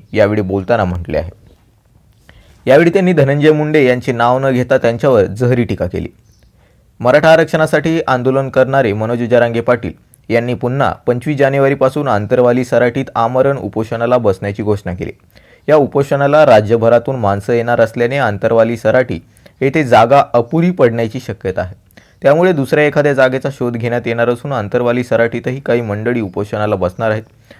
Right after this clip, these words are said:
अशी माहिती सूत्रांनी दिली. मराठ्यांना ओबीसीतून आरक्षण देण्याची मागणी जरांगे यांची कायम आहे.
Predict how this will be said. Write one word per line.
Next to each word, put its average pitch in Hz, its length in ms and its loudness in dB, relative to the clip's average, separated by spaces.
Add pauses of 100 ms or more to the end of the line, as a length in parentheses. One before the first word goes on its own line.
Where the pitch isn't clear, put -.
(140)
अशी 123 200 -4
माहिती 135 400 0
सूत्रांनी 107 480 -2
दिली. 90 240 -6 (580)
मराठ्यांना 165 460 2
ओबीसीतून 139 580 -2
आरक्षण 113 420 0
देण्याची 123 320 -2
मागणी 123 420 -2
जरांगे 110 560 0
यांची 101 280 -4
कायम 110 380 2
आहे. 85 120 -6